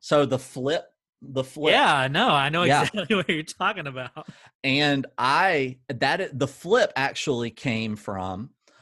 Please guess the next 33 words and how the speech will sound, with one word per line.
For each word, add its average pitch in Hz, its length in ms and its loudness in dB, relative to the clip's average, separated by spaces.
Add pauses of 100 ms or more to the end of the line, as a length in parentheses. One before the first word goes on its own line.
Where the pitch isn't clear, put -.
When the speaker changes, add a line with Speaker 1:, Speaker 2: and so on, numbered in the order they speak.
(220)
Speaker 1:
um, 92 260 -6
Martin 120 360 -2
Sheen, 123 460 -4
who 104 400 -4
is 101 200 -8
playing 120 400 -2
the 95 80 -8
president 98 480 -6
on 92 320 -6
the, 90 340 -8 (200)
on 87 400 -8
The 90 60 -6
West 120 280 -4
Wing. 90 240 -10 (520)
He 190 360 -8
has 151 520 0
an 117 160 -2
issue 131 560 0
with, 113 160 -2
like, 104 100 -2
a 110 80 -4
rotator 147 480 -4
cuff 160 240 -2
or 160 80 -4
something, 175 460 -4
so 131 180 -2
he 123 120 -6
can't - 440 -6
put, 135 300 0 (380)
uh, 120 140 0 (100)
his 113 320 0
jacket 123 400 0
on 104 440 0